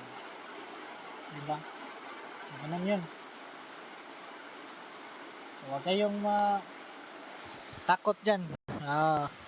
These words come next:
natural lang yan sa Starlink. Ah, baka magawan nila ng paraan yan sa susunod. So, tiis-tiis lang muna tayo ngayon. At least, pag walang ulan, walang inu-, walang obstruction ng mga ulap,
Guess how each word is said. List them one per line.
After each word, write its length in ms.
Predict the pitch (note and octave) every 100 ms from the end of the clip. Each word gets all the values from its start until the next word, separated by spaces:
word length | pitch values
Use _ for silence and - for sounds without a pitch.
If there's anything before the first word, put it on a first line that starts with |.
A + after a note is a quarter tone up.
| D#3+
natural 400 | D3+ F3+ G3+ F#3+
lang 80 | -
yan 160 | - F#3+
sa 160 | F#3 F3+
Starlink. 480 | - F#3 F#3 F3 D#3+ -
Ah, 240 | C#3 C#3+ C#3+ D3+
baka 240 | - F3+
magawan 400 | F3 F3 G3 F#3+
nila 240 | F#3 F#3 F3+
ng 100 | E3+
paraan 380 | E3+ E3+ E3+ E3+
yan 80 |
sa 160 | E3 D#3
susunod. 400 | D3+ E3 D#3 C#3 - - -
So, 240 | - C#3+ D3
tiis-tiis 480 | D#3+ - G3 F#3
lang 80 | F#3+
muna 240 | F#3 F#3 F3+
tayo 240 | F#3+ G3
ngayon. 320 | G#3 F#3+ F3+ F#3 - - - - - E3+
At 80 | E3+
least, 240 | F#3+ -
pag 160 | D#3 D#3
walang 320 | F3+ F#3 F#3+
ulan, 240 | G3+ F3+ F3
walang 400 | E3+ E3 E3 E3
inu-, 240 | D#3+ F3+ -
walang 400 | F3 F3 F3+ F3+ F3+ -
obstruction 560 | E3 - E3+ - F#3+
ng 160 | F3+ F3+
mga 160 | F3 F3+
ulap, 320 | F#3+ E3+